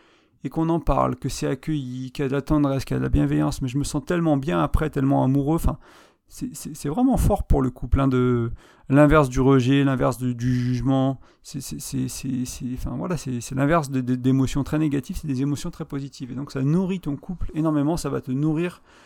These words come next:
énormément, et pour ça, si t'es intéressé par le, l'accompagnement, encore une fois, il suffit de te rendre sur graines de cœur point F R. Éventuellement, tu peux aller sur le formulaire de contact, hein, me contacter directement, ou regarder la page qui parle d'accompagnement pour essayer de voir un peu plus ce que c'est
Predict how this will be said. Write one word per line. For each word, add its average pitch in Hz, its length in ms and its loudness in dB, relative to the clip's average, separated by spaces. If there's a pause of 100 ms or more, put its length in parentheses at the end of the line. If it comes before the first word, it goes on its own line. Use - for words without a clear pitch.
(320)
énormément, 151 600 4
et 131 80 -4
pour - 220 -8
ça, 190 300 -2
si - 100 -16
t'es 143 100 -10
intéressé 135 380 -8
par 131 200 -2
le, 127 160 -2
l'accompagnement, 131 600 2
encore 147 200 -2
une 127 80 -2
fois, 160 200 0
il 139 40 -4
suffit - 220 -4
de - 60 -4
te 147 100 -6
rendre 143 220 -2
sur 135 140 -6
graines 151 180 0
de 165 80 0
cœur 147 180 -8
point 131 200 -6
F - 120 -6
R. 143 240 -4 (640)
Éventuellement, 143 580 2
tu - 100 4
peux 165 80 2
aller 175 80 4
sur 175 120 4
le 147 40 4
formulaire 139 380 6
de 127 60 2
contact, 123 440 -2
hein, 131 120 2
me 127 60 0
contacter 135 400 -2
directement, 135 600 2
ou 143 200 2
regarder 131 400 0
la 123 100 0
page 143 480 0 (480)
qui 139 140 -4
parle 131 160 2
d'accompagnement 123 640 0
pour - 140 2
essayer - 200 -6
de 120 100 -4
voir 135 300 -4
un 135 80 -4
peu 127 160 -6
plus - 340 -8
ce - 140 -12
que 160 120 -4
c'est 127 280 -8